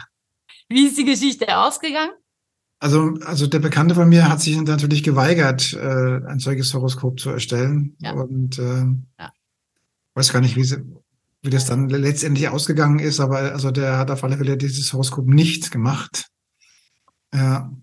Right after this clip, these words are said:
Speaker 1: Ja.
Speaker 2: Äh, noch
Speaker 1: Und
Speaker 2: be-, besser hätte gefragt, wie, wie kann man dem nachhelfen, dass es zehn Jahre früher ist vielleicht noch, wäre das die nächste Frage gewesen.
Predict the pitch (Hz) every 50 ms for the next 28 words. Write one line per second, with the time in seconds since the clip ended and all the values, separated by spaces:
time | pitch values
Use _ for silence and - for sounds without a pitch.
0 | _ _ _ - - - - 160 131 - - _ _ _ _ _ _ - 139 131
1 | 127 127 143 147 135 - - 143 - - - - - - 156 - - _ _ _
2 | _ _ _ _ _ - 139 143 143 127 131 131 151 131 127 131 135 131 131 -
3 | 165 139 135 143 147 139 139 170 170 156 156 151 160 165 156 156 156 143 147 135
4 | 143 143 139 135 151 143 139 139 139 160 160 - 156 160 156 156 143 147 139 127
5 | 127 127 - - - - - - 156 151 147 143 143 139 117 131 156 175 185 160
6 | 135 - - - 139 127 127 135 131 131 143 147 139 135 139 135 143 - 143 135
7 | 151 147 - 156 139 131 143 139 113 131 131 135 151 - - 143 - - - -